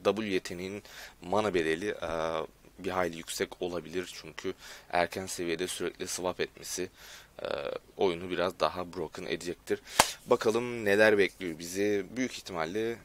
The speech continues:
Kiana önümüzdeki hafta P B E sunucusuna gelecektir. Yani önümüzdeki hafta salı ya da çarşamba günü başlayacak yeni, e, dokuz on üç, dokuz on üç olması lazım. Yanlış hatırlamıyor isem. Dokuz yıl, dokuz on üç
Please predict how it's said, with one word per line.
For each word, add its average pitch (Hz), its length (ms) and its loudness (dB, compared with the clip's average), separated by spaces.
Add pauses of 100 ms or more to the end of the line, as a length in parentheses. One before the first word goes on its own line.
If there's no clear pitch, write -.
(120)
Kiana 95 520 -2
önümüzdeki 95 600 -4
hafta 87 340 -6
P 85 260 -8
B 85 60 -4
E 85 140 -2
sunucusuna 69 540 -12
gelecektir. 80 560 -4
Yani 76 260 -4 (100)
önümüzdeki 80 440 -6
hafta 76 240 -8
salı 73 300 -4
ya 73 100 -8
da 92 80 -6
çarşamba 82 540 -4
günü 73 200 -10
başlayacak 87 560 -6
yeni, 87 200 -6 (480)
e, - 40 -4 (360)
dokuz 95 460 -6
on 95 160 0
üç, - 440 -8
dokuz 78 240 -8
on 76 120 -6
üç - 140 -12
olması - 360 -12
lazım. 82 260 -2 (160)
Yanlış - 280 -12
hatırlamıyor - 560 -12
isem. - 300 -6 (420)
Dokuz 104 240 -2
yıl, 101 200 -2 (240)
dokuz 101 320 -4
on 101 140 2
üç - 300 -6